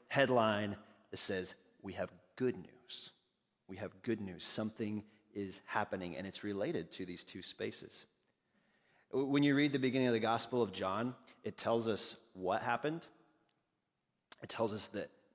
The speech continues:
God moved from his space to dwell among us. That's the way the Gospel of John puts it,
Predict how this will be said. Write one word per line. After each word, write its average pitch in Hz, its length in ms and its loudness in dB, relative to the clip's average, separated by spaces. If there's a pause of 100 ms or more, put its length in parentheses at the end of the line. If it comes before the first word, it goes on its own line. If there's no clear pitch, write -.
God 98 460 0
moved 107 500 0 (380)
from 104 160 -4
his 143 140 -8
space - 680 -8 (640)
to 95 100 -10
dwell 90 280 -6
among 85 280 -8
us. - 320 -12 (540)
That's - 140 -12
the 107 80 -2
way 95 100 0
the 92 40 -4
Gospel 92 300 -4
of 87 80 -10
John 95 340 -2
puts - 300 -8
it, 78 120 -2